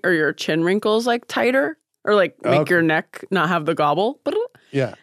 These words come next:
Speaker 1: And you can do the same thing. You can put that on your, <laughs> on your stomach.
Speaker 2: Why not? Why
Speaker 1: Ju-,
Speaker 2: not?
Speaker 1: just try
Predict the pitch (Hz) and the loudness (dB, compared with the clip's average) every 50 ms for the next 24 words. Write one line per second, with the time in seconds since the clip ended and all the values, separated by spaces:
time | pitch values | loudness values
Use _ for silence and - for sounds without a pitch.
0 | _ - 202 185 - 190 180 170 160 - 180 170 156 165 - 190 185 202 - 208 | _ -4 -4 -4 -2 -2 -4 -4 -2 -2 -2 0 0 0 0 2 2 2 2 2
1 | 180 151 143 143 - 156 - 160 156 - 170 165 170 - - _ - - 170 165 | 0 0 -2 -4 -4 -2 -2 -2 0 0 0 0 0 -2 -4 _ -4 -2 0 0
2 | 170 165 160 165 170 208 240 - - 302 - - 381 - - - 571 - - - | 2 2 2 2 0 0 -2 -2 -2 -2 -2 0 -2 -6 -4 -4 -6 -4 -4 -6
3 | 605 - - - 554 605 - - 370 539 - - - - - - - - 320 330 | -6 -4 -2 0 0 0 0 0 -2 -2 -2 -2 -6 -12 -12 -8 -2 0 0 2
4 | 359 - - 156 175 185 196 165 123 107 - - - - - 131 156 175 202 208 | 2 2 2 2 2 2 0 0 -2 -4 -8 -14 -14 -6 -2 0 0 2 2 2
5 | - - 330 415 539 523 - - - - 262 220 247 | 2 2 2 2 2 0 -2 -6 -6 -2 0 0 2